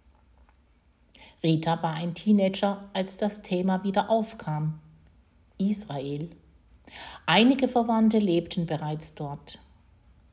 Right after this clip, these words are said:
Rita hatte keine Lust auf diese Gespräche, wollte nicht weg aus Moskau. Hier hatte sie alles. Ihre Schule, ihre Freunde, ihre Babuschka, die Großmutter.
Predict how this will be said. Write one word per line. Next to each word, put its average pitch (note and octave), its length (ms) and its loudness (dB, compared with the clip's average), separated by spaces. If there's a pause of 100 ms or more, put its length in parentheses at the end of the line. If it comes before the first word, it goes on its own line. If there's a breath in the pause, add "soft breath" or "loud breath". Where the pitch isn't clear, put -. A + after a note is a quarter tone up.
(140)
Rita D#3+ 360 -2
hatte C#3+ 240 -6
keine D#3 320 -4
Lust F3 340 -6
auf C3+ 320 -10
diese B2+ 260 -10
Gespräche, D3+ 640 -2 (520 loud breath)
wollte F3+ 380 6
nicht F#3+ 340 0
weg F3 300 -2
aus F#3 260 0
Moskau. F3 720 2 (300)
Hier G#3+ 420 4 (140)
hatte F#3 300 -4
sie - 280 -8
alles. D#3 560 -8 (400)
Ihre E3 240 0
Schule, G3 460 -2 (240)
ihre - 200 -4
Freunde, E3 640 -4 (480 loud breath)
ihre F#3 240 8
Babuschka, E3+ 840 0 (160)
die F3 200 -6
Großmutter. D3 720 -6